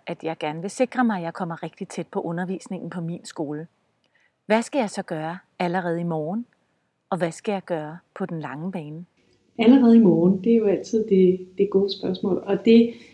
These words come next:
Speaker 2: øh, det, jeg vil pege på i den her sammenhæng, det er at starte, øh, helt, øh, forsigtigt med det, der ligger lige for, og begynde at spørge til det, som, som jo fylder skolehverdagen, nemlig undervisning. Spørg til det.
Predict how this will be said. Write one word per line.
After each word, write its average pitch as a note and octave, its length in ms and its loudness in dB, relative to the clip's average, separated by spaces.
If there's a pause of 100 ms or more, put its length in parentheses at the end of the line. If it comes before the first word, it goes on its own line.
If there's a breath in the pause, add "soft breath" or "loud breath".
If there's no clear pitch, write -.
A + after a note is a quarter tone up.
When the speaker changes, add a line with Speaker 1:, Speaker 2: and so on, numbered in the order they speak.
(400 loud breath)
Speaker 2:
øh, F#3+ 380 0
det, B3+ 160 10
jeg A#3 140 8
vil D4 160 10
pege F3+ 260 2
på F3+ 160 0
i - 40 -2
den F#3 160 4
her G3 100 2
sammenhæng, F#3 520 -8
det C4+ 180 8
er G#3+ 320 0
at G3+ 60 -14
starte, A#3 600 0 (100)
øh, F#3+ 300 2 (160)
helt, - 440 2
øh, F#3 380 -4 (240)
forsigtigt A#3 460 0
med G#3+ 120 2
det, A3 120 4
der A3+ 120 0
ligger G3+ 200 6
lige A#3 280 4
for, G3+ 80 -4
og G3+ 260 -6
begynde A3 260 -2
at A#3+ 60 0
spørge G#3+ 340 -6 (260)
til G#3 160 -2
det, A3 280 0
som, F#3 400 0 (520)
som F#3+ 200 4
jo F#3+ 100 8
fylder A#3 320 8
skolehverdagen, A3 720 2
nemlig G#3 260 0
undervisning. G#3+ 560 -4
Spørg C#4 300 -4
til C4+ 140 2
det. D4 80 -2